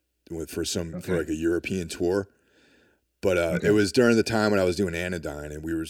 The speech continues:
Speaker 1: you know, getting busy doing, you know, whatever stuff we were doing. And,
Speaker 2: Yeah.
Speaker 1: and I, also, I just didn't look like those dudes either.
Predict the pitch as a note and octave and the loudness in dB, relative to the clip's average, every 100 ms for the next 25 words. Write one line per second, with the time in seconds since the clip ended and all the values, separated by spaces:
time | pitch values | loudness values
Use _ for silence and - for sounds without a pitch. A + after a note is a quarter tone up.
0 | - E2 D2+ D#2+ C2 D2 E2 D2+ D#2 C#2 | -10 -10 -8 -8 -12 -6 -6 -6 -8 -10
1 | D#2+ D2 C#2+ C2 _ D2 D2 C#2 D2 - | -10 -10 -14 -18 _ -12 -10 -12 -14 -10
2 | D2 D#2+ D2+ C#2+ C2 _ - - D#2 F2+ | -6 -4 -4 -4 -6 _ -10 -6 -4 -2
3 | F#2 D2 D2 C#2 C2 C#2+ - E2 D#2 - | -2 -2 -4 -8 -10 -12 -10 -8 -10 -16
4 | _ - - _ _ - F3+ C3+ C#3+ D3 | _ -20 -20 _ _ -2 2 4 4 4
5 | D3+ F#3+ - D3+ B2 C3+ - D3 G#2+ A2 | 8 10 12 12 10 8 10 10 10 4
6 | B2 F2+ D#2 D#2 D2+ - E2 D2 C#2+ F2 | 4 2 0 -2 -4 -4 -8 -8 -6 -4
7 | E2+ A#1+ - | -4 -6 -8